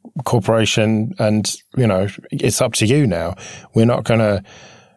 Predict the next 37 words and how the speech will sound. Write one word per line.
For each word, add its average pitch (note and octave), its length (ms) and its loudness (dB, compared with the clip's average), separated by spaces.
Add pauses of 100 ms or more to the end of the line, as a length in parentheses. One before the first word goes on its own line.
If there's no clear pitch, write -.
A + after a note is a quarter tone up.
(120)
carry A2+ 340 2
you F2+ 380 -2 (240)
anymore." F#2 580 0
But - 220 0
if, - 320 -4
if - 480 -2
there's G2+ 160 0
enough A2 220 0
people G#2 260 0
interested G#2 600 -2 (100)
in G2 240 2
continuing G#2 480 0
to F#2 120 -2
use G2 320 0
it G2+ 160 -2
and F#2 160 -4
contribute G2 400 -2
towards F#2 400 -4
it, G2 220 -2
and F#2+ 200 -2 (600)
maybe G2 400 2
do G2 200 0
some G2 600 -4
deals G2+ 500 0
with G2 440 -4
companies F#2+ 360 0
who F#2 40 -4
are F#2+ 60 0
gonna F#2+ 60 0
bundle F#2+ 320 0
it F#2+ 100 0
or F#2 60 -2
whatever, F#2+ 440 0 (640)
then G#2 460 0
it A2+ 220 0
will G2+ 360 2 (200)
live. G2 500 0